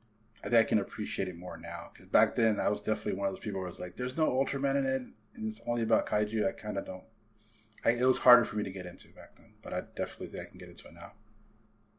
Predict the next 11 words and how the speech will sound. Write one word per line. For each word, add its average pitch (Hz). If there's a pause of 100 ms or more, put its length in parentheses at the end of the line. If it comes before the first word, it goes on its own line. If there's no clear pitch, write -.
(300)
So -
yeah, 107
uh, 107
next 131
up, 165
uh, 110
this 107
is 127
when 120 (120)
Ultraman, 110 (1120)
uh, 101